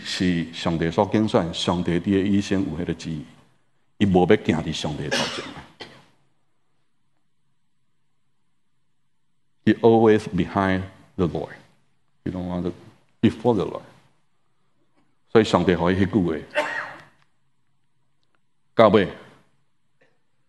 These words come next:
伊甲挂一领衫。你若转去看二十四章，迄真感动。伊甲挂一领衫以后，从对迄山顶，伊要离开时，甲拍牌讲：“王啊，王啊，你知影我无要害死你，但你已经让证明我真正毋是要杀你，我下落已经有机会，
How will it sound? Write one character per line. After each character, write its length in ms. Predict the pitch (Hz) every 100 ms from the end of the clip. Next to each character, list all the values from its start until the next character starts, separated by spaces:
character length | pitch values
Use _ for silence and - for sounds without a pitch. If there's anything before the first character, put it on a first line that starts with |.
| _
伊 60 | 107
甲 140 | 98
挂 260 | - 123 98
一 80 | -
领 160 | 98
衫。 300 | 98 101 95 95
你 80 | 185
若 100 | 120
转 120 | 165
去 60 | 160
看 160 | 180
二 60 | 117
十 180 | 95 92
四 180 | - 110
章， 400 | 127 127 123 - - -
迄 80 | 160
真 200 | 143 117
感 240 | 127 123
动。 240 | 107 95 92 - -
伊 100 | 131
甲 80 | 139
挂 200 | - 151
一 80 | 110
领 100 | 143
衫 320 | - 135 131
以 80 | 123
后， 480 | 107 101 101 - - - _ _ _ _ _
从 120 | 117 120
对 200 | 143 135
迄 0 |
山 240 | - 104
顶， 240 | 127 104 90 -
伊 60 |
要 80 | 143
离 160 | 110 92
开 180 | 131
时， 120 | 101 101
甲 80 |
拍 120 | - 127
牌 200 | 90 85
讲 280 | 110 113 - - - _ _
：“王 180 | 147 185
啊， 200 | 175 135
王 180 | 131 151
啊， 240 | 131 110
你 120 | 196
知 100 | 220
影 180 | 170 175
我 160 | 208 180
无 240 | 127 127
要 80 | 165
害 160 | 127 110
死 140 | 139 135
你， 260 | 143 95 - - - _ _ _
但 360 | - 202 202 202
你 120 | 202
已 40 | 202
经 220 | 180 156
让 180 | 185 180
证 200 | 180 131
明 120 | 135
我 120 | -
真 160 | 135 131
正 200 | 156 110
毋 40 |
是 80 | 104
要 100 | 131
杀 160 | -
你， 180 | 85 120
我 80 | 151
下 140 | 156
落 180 | 131 123 113
已 20 |
经 160 | 110
有 40 | 95
机 200 | 92 92
会， 220 | 82 80